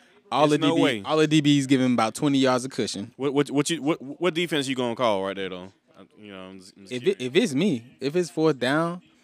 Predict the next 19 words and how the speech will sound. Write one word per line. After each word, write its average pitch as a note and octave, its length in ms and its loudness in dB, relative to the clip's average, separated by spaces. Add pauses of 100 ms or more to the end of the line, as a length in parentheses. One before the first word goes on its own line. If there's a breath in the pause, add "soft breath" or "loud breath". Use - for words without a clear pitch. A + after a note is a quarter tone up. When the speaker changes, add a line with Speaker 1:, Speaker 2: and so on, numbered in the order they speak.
(540 soft breath)
Speaker 1:
I'm D#3 220 -2
gonna C#3 380 2
probably C#3 320 4
rush B2 380 2
four. C3+ 400 2 (1500)
And A2+ 580 -4 (440)
if A2 180 -10
they, C3 160 0
they're B2+ 220 -2
not D3+ 240 0
getting C3 280 -2
anything C3 380 -4
over G2+ 160 -8
the F#2+ 60 -12
top, G#2 200 -2
I'm A#2 140 -4
just G2+ 160 -12
tackling G#2 340 -6
everybody. D#2+ 540 -12